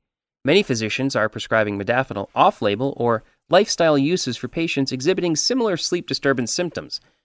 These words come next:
some conditions such as chronic fatigue syndrome,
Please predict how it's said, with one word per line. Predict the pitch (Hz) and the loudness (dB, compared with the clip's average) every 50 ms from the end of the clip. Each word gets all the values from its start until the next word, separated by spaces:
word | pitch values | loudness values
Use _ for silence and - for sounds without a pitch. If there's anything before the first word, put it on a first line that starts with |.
| _ _ _ - | _ _ _ -4
some | - - 147 156 147 | 0 2 2 2 2
conditions | - 143 123 107 147 165 - - 110 101 120 143 - - - | 2 0 0 0 0 0 0 0 -2 -2 -2 -4 -6 -8 -10
such | - - - 120 107 104 - - - - _ _ - | -8 -4 -2 0 0 0 -2 -6 -12 -12 _ _ -4
as | 110 110 107 107 101 98 | -2 0 0 0 -2 -4
chronic | - - - 123 117 110 110 - | -8 -6 -4 -2 -2 -2 -2 -6
fatigue | _ - - - 131 127 117 113 | _ -14 -10 -6 -4 -4 -4 -2
syndrome, | - - 151 151 139 139 131 131 131 | -2 0 0 2 2 2 2 0 -2